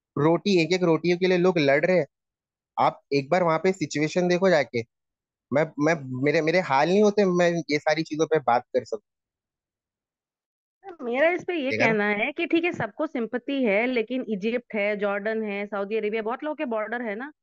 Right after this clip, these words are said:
Speaker 2: फिलिस्तीन के साथ में, कोई भी उनके रेफ्यूजी क्यों नहीं ले रहा? सबने अपने, अपने gates क्यों
Speaker 1: क्योंकि
Speaker 2: बंद कर
Speaker 1: जगह,
Speaker 2: दिए हैं?
Speaker 1: जगह की
Speaker 2: और
Speaker 1: लड़ाई
Speaker 2: ना
Speaker 1: है,
Speaker 2: वो
Speaker 1: मैम।
Speaker 2: कोई
Speaker 1: अगर वो,
Speaker 2: जाके
Speaker 1: अगर
Speaker 2: कोई,
Speaker 1: जगह
Speaker 2: ना
Speaker 1: वो
Speaker 2: कोई
Speaker 1: छोड़ दे,
Speaker 2: Israel
Speaker 1: इतना
Speaker 2: के
Speaker 1: सहने
Speaker 2: against
Speaker 1: के
Speaker 2: में
Speaker 1: बाद,
Speaker 2: बोलता है।
Speaker 1: इतना सहने के बाद
Speaker 2: भाईचारा
Speaker 1: अगर
Speaker 2: है
Speaker 1: वो
Speaker 2: ना?
Speaker 1: जगह छोड़ दे ना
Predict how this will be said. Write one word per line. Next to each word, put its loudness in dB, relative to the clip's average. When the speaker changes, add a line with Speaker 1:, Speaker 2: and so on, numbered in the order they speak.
Speaker 2:
फिलिस्तीन -4
के -2
साथ -2
में, -2
कोई 0
भी 0
उनके -4
रेफ्यूजी -4
क्यों -4
नहीं 0
ले -2
रहा? -6
सबने -6
अपने, -6
अपने -4
gates 0
क्यों 4
Speaker 1:
क्योंकि 4
Speaker 2:
बंद 6
कर -2
Speaker 1:
जगह, 4
Speaker 2:
दिए 2
हैं? 4
Speaker 1:
जगह 2
की 0
Speaker 2:
और 6
Speaker 1:
लड़ाई 4
Speaker 2:
ना 6
Speaker 1:
है, 6
Speaker 2:
वो 2
Speaker 1:
मैम। 4
Speaker 2:
कोई 2
Speaker 1:
अगर 4
वो, 4
Speaker 2:
जाके 4
Speaker 1:
अगर 2
Speaker 2:
कोई, 4
Speaker 1:
जगह 4
Speaker 2:
ना 4
Speaker 1:
वो 0
Speaker 2:
कोई 4
Speaker 1:
छोड़ 2
दे, 2
Speaker 2:
Israel -2
Speaker 1:
इतना 0
Speaker 2:
के 2
Speaker 1:
सहने 2
Speaker 2:
against 0
Speaker 1:
के 2
Speaker 2:
में 2
Speaker 1:
बाद, 4
Speaker 2:
बोलता 0
है। 0
Speaker 1:
इतना 0
सहने 2
के 0
बाद 2
Speaker 2:
भाईचारा 2
Speaker 1:
अगर 4
Speaker 2:
है 2
Speaker 1:
वो 4
Speaker 2:
ना? -6
Speaker 1:
जगह 2
छोड़ -2
दे 0
ना -2